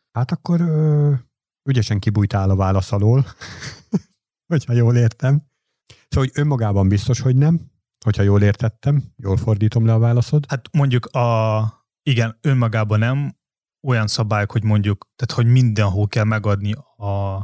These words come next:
Speaker 2: a színek, meg fontméretek, meg a fonttípusú, meg font weight, vagy a f-,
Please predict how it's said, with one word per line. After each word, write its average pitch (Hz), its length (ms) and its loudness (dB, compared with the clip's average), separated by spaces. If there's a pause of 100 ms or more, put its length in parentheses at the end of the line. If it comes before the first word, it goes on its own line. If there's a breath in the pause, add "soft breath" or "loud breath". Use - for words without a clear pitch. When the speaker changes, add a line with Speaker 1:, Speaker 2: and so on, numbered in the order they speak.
(280)
Speaker 2:
a 120 100 -20
színek, - 840 -2 (320)
meg 98 500 -14 (500)
fontméretek, 107 800 0
meg 98 160 -8
a 98 60 -6
fonttípusú, 107 960 -4
meg 95 300 -8
font 104 420 -2
weight, 98 320 -6 (320)
vagy 101 140 -2
a 98 140 -4
f-, - 280 -16